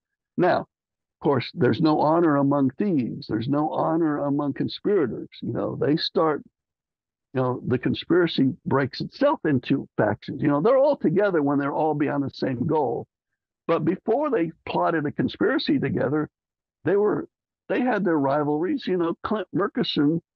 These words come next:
and, and H L Hunt. I was recently telling people about this when the Kansas City Chiefs won the Super Bowl. Uh, Kansas City Chiefs have always been in the family of the Hunts, the Dallas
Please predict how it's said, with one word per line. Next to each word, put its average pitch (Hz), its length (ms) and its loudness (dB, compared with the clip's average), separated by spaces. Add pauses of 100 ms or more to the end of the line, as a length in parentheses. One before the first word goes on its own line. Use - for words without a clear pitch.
(260)
and, 147 260 2 (280)
and 160 240 2
H 170 260 2
L 156 160 4
Hunt. 156 160 0
I 165 80 2
was 170 180 0
recently 175 460 -2 (160)
telling 170 240 0
people 170 280 0
about 165 280 -2
this 208 260 -4
when 139 200 -2
the 131 100 -4 (300)
Kansas 185 360 2
City 160 280 2
Chiefs - 480 -2
won 135 180 0
the 127 80 0
Super - 300 -2
Bowl. - 240 -2 (600)
Uh, 143 440 0 (720)
Kansas 240 280 2
City 202 200 2
Chiefs - 280 -4
have 160 160 0
always 185 560 0
been 160 520 0
in 143 120 0
the 139 160 -4
family 143 640 0 (160)
of 127 320 -4
the 127 100 0
Hunts, - 460 0
the 107 60 -2
Dallas 151 640 0